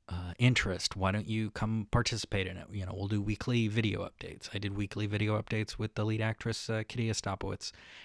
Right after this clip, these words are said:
and that was very effective. We, uh, you know, as, uh, side by side, personally thanked everybody, and it was a simple thing for us to do, to get together, to sit down, put a camera on us, and just, and just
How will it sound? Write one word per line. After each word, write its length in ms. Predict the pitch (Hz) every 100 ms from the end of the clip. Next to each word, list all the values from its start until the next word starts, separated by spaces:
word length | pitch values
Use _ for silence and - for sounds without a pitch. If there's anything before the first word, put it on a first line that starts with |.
| -
and 120 | 110
that 100 | 117
was 120 | 131
very 260 | 120 135 170
effective. 520 | - - - - 101
We, 340 | 104 107 107 104 _ _ _ _ _ 107
uh, 400 | 95 95 95 92
you 160 | 107 104
know, 260 | 98 101 101
as, 380 | 98 98 -
uh, 220 | 92 101 98 - - -
side 320 | - 104 107
by 160 | 104 98
side, 420 | - 101 101 113
personally 460 | - 104 - 98 98
thanked 300 | 98 98 -
everybody, 560 | 98 101 98 101 110
and 100 | 107
it 80 | 101
was 120 | 101
a 60 | 98
simple 320 | - 117 107
thing 240 | - 104
for 160 | 101 98
us 140 | 101
to 120 | - 98
do, 200 | 95 104
to 100 | 95
get 240 | 101 101
together, 440 | 107 98 95 101
to 60 | 101
sit 280 | - 101 95
down, 320 | 92 95 104
put 200 | - 98
a 60 | 98
camera 380 | - 95 98
on 180 | 98 101
us, 220 | 101 98 -
and 120 | 98
just, 260 | 101 - - - - - - - - -
and 160 | - 101
just 180 | 98